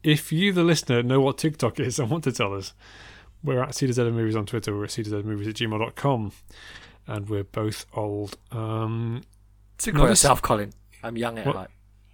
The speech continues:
Speaker 1: Okay, but I'm, I'm younger than you. Let's not forget. Um, <laughs> now we've moved. We've moved. Actually, no. Okay, we'll go to, um, Whitney Houston biopic is coming. I don't have any details,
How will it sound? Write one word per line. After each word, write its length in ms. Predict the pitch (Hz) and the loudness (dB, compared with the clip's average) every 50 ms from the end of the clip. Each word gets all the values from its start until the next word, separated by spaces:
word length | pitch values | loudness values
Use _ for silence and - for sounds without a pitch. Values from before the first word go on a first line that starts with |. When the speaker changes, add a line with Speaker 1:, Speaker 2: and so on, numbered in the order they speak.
| - - - | -20 -6 -4
Speaker 1:
Okay, 260 | 123 117 - - 98 92 - | -4 -4 -2 -6 -8 -6 -4
but 100 | 127 131 | -2 -2
I'm, 240 | 131 131 127 127 - - - | 0 0 -2 -4 -8 -10 -8
I'm 120 | 123 117 | -6 -4
younger 220 | 117 120 113 110 107 | -2 -2 -2 -2 -2
than 100 | 107 107 | -2 -4
you. 140 | 101 98 - - | -6 -6 -8 -8
Let's 160 | 123 117 - | -8 -8 -8
not 100 | 113 - | -10 -10
forget. 240 | - 107 101 98 - - - - - - - - - 349 - | -8 -10 -10 -12 -12 -10 -8 -6 -6 -6 -6 -4 -4 -2 2
Um, 400 | - - 123 120 120 127 127 143 - | 2 2 4 6 4 6 6 4 2
<laughs> 60 | - - - - - - - - - - - - - - - - - - - - - - - - - - - - - - | 0 -2 -10 -18 -20 -20 -20 -20 -20 -20 -18 -18 -18 -18 -20 -20 -20 -20 -20 -20 -20 -20 -20 -20 -20 -20 -20 -20 -4 2
now 140 | 131 127 135 | 4 6 6
we've 240 | 156 160 151 151 147 | 8 8 8 6 6
moved. 340 | 170 180 185 175 151 - - - - | 6 4 4 4 2 -2 -8 -4 0
We've 200 | 156 147 147 151 | 2 2 2 4
moved. 320 | 165 165 170 160 156 - - | 2 2 2 0 0 0 0
Actually, 240 | 196 - - 170 170 | 0 2 4 4 4
no. 40 | 175 151 170 147 | 2 2 0 0
Okay, 200 | 135 - 117 120 | 0 2 0 0
we'll 200 | 135 156 139 143 | 0 0 2 2
go 100 | 160 156 | 2 2
to, 320 | 156 - 139 135 131 131 | 2 2 4 4 4 4
um, 260 | 127 123 127 127 127 | 4 2 0 0 0
Whitney 200 | 131 - - 180 | 0 2 4 4
Houston 400 | 143 151 127 - - 113 107 98 - - - | 4 4 4 2 -2 -2 -2 -4 -8 -4 0
biopic 440 | 127 113 107 - - 123 - - - - - - - - | 0 0 0 0 -4 -6 -6 -8 -10 -14 -20 -20 -16 -14
is 100 | 113 104 | -12 -8
coming. 300 | - - 113 104 101 92 - - - - - - _ _ - - - - - - - - - - - - | -8 -8 -6 -6 -8 -12 -14 -18 -20 -20 -20 -20 _ _ -20 -20 -20 -20 -20 -20 -20 -20 -20 -20 -18 -12
I 80 | - 110 | -8 -4
don't 160 | 113 120 117 | -4 -4 -4
have 140 | 98 107 107 | -4 -4 -4
any 100 | 120 117 | -4 -4
details, 460 | 107 104 101 98 - 110 107 104 - | -4 -4 -6 -6 -4 -6 -6 -6 -8